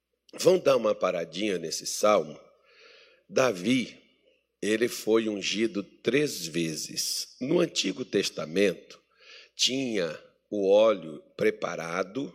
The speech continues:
especial, separado somente para ungir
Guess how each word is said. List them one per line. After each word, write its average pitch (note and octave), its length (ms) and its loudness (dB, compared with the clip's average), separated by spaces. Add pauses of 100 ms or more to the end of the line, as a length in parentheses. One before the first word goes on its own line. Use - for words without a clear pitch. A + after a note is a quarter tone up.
(240)
especial, G2 1120 -2 (300)
separado G#2+ 1000 -2
somente G2+ 1040 -2
para G#2 640 -4 (100)
ungir G#2 600 -6